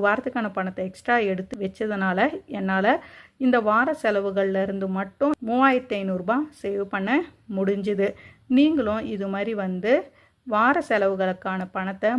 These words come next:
மாச தொடக்கத்திலே எடுத்து வைங்க. அதுவும் வந்து நாலு வாரம் இருந்தா, அஞ்சு வாரத்துக்கான பணத்தை எடுத்து வச்சிங்கன்னா, நாலு வாரத்துக்கான பணம் செலவாயிடும். அஞ்சாவது வாரத்துக்கான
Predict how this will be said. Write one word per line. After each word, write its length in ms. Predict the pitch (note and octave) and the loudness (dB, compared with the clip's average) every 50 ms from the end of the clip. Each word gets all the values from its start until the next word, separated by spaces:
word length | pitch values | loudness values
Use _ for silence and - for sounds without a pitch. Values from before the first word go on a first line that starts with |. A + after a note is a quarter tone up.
| A3+ G#3+ | 0 -2
மாச 280 | G#3+ A#3 C#4 - C#4+ C4 - | -2 -2 -2 -2 -2 -2 0
தொடக்கத்திலே 500 | G#3 G3 F#3+ F#3+ F#3+ F#3 F#3+ G3+ G3 G3+ A3 A3+ G3+ F#3+ | 0 0 0 0 -4 -6 -6 -2 -2 0 0 0 0 -2
எடுத்து 220 | F#3 F3+ F#3+ F#3+ G3+ F#3+ | -2 -2 -4 -4 -2 -2
வைங்க. 260 | F#3+ F#3 F#3+ F#3+ F#3+ F#3+ F#3 - - | 0 0 2 2 2 2 0 0 -4
அதுவும் 300 | G#3 F#3+ G3+ G#3+ A3 A3 G3+ | -4 -4 -2 -2 0 0 0
வந்து 180 | F#3+ F#3 G#3 B3+ D4+ C#4+ - - _ - G3+ G3 | 0 2 4 4 2 2 -2 -8 _ -12 -8 -4
நாலு 240 | G3 F#3+ G3 G3 F#3+ F#3+ | -2 -2 0 0 0 2
வாரம் 300 | G3 G#3 A3+ B3+ B3 A3+ | 2 4 4 4 4 2
இருந்தா, 260 | G#3 F3+ G3 G#3 A3 C#4+ F4 - - - - - - - - A#3 | 2 -2 -2 -2 -2 -2 -2 -6 -14 -20 -20 -20 -14 -6 0 2
அஞ்சு 200 | B3+ C4 D4 D4+ C4+ | 2 2 4 4 4
வாரத்துக்கான 420 | A#3 G#3 G3+ - - - G3 G3 F#3+ F#3+ | 4 2 0 -4 -8 -8 -6 -8 -6 -6
பணத்தை 320 | G3+ G3+ G#3+ A#3+ - B3+ A3+ G3 F#3+ | -6 -6 -6 -4 -4 -4 -4 -2 -2
எடுத்து 200 | F#3 G3 F#3+ A3+ G#3+ G#3 | -4 -4 -6 -6 -6 -8
வச்சிங்கன்னா, 520 | F#3+ G3 - G3 F#3+ F#3+ F#3+ G3 G#3+ B3+ D#4+ F#4 - - - _ _ _ - C4 | -8 -6 -6 -4 -2 -2 2 4 4 4 4 2 0 -10 -20 _ _ _ -2 0
நாலு 200 | B3+ C4+ D4 D4 C#4 | 2 4 4 4 4
வாரத்துக்கான 420 | A#3+ A3 G#3+ - G3+ G#3+ G3 F#3+ F#3 F#3+ | 2 2 0 -2 -6 -6 -4 -4 -6 -6
பணம் 240 | G3 G3 G3+ G#3 - | -6 -8 -8 -6 -4
செலவாயிடும். 560 | G#3 G3 G3 G3 G3 F#3+ F#3 F#3 G3+ B3+ E4 G#4 - - | -2 -2 0 0 0 2 0 0 0 0 -2 -2 -4 -4
அஞ்சாவது 340 | A#3 A3+ B3 C4+ C4 B3+ B3 A3+ | -2 2 4 4 4 4 4 2
வாரத்துக்கான 420 | G#3 G3 G3 - F#3+ - F#3+ F#3+ | -2 -4 -4 -6 -10 -8 -6 -6